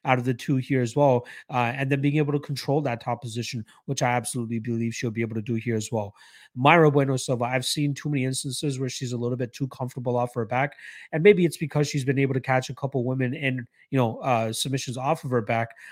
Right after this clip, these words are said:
but at a certain point, it, that luck is gonna start to run out, and I think that's gonna be here against Stephanie Egger, where Egger is gonna be able to keep this fight, you know,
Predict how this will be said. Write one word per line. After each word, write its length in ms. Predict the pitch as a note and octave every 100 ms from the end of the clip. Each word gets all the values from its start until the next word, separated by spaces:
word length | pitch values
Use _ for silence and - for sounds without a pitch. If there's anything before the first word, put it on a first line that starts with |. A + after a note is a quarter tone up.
| - -
but 220 | B2 B2+
at 120 | B2
a 40 |
certain 280 | B2 D3+ C3+
point, 240 | - C#3 B2+
it, 160 | D3
that 280 | B2+ C3+ C3+
luck 260 | B2 C3 B2+
is 100 | A2
gonna 160 | A#2
start 240 | A#2 A#2+ A#2
to 80 | A2+
run 200 | A#2 A2+
out, 160 | G#2+ - - -
and 100 | B2
I 40 |
think 180 | A#2 C3
that's 180 | A#2 A2+
gonna 160 | C3 A2+
be 120 | A2+
here 200 | - A2+
against 260 | A2 A2
Stephanie 360 | - A#2 - A2+
Egger, 300 | A#2 G#2+ G#2+ - _
where 140 | C3 A2+
Egger 300 | B2 A#2+ A2+
is 100 | G#2+
gonna 180 | A#2+ A2
be 100 | A#2
able 120 | A2
to 60 |
keep 400 | A2+ - - E3+
this 200 | - D#3
fight, 360 | - E3 D3+ - - - -
you 60 |
know, 180 | B2+ A2